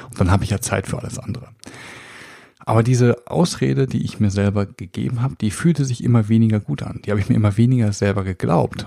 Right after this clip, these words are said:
Unter anderem auch, weil ich habe mal das Buch gelesen von Tim Ferriss, die Vier-Stunden-Woche, habe ich hier im Blog und im Podcast auch schon ein paar Mal erwähnt. Und eines seiner Prinzipien war oder ist, nichts auf später zu verschieben. Er ist also auch ein großer,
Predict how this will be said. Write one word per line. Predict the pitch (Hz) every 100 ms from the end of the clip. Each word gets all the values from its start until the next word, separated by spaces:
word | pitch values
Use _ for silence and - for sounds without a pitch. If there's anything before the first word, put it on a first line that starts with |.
| -
Unter | 107 101
anderem | 107 110
auch, | - 104
weil | 101 101
ich | -
habe | -
mal | 101
das | 98 95 -
Buch | - 160 -
gelesen | 104 101 104
von | 101 - 104
Tim | 98
Ferriss, | 95 110 139 -
die | 107
Vier-Stunden-Woche, | - 95 - 110 120 110 113
habe | 98 98
ich |
hier | - -
im | -
Blog | 90 104 101
und |
im | 98
Podcast | - 104 - 104
auch | 98
schon | 101
ein | 98
paar | 104
Mal | 104
erwähnt. | - 82 113 117 156 - - - - - -
Und | - 110 107 - - _
eines | - 120 127
seiner | 120 139
Prinzipien | - 127 - 120 113
war | 101 101 107 - _
oder | - -
ist, | - 143 - - - - _
nichts | 101 104 117 - -
auf | 98 -
später | - 92 -
zu | -
verschieben. | - - - -
Er | 90
ist | 95
also | 98 95
auch | 90
ein | 101
großer, | 92 101 - 95 92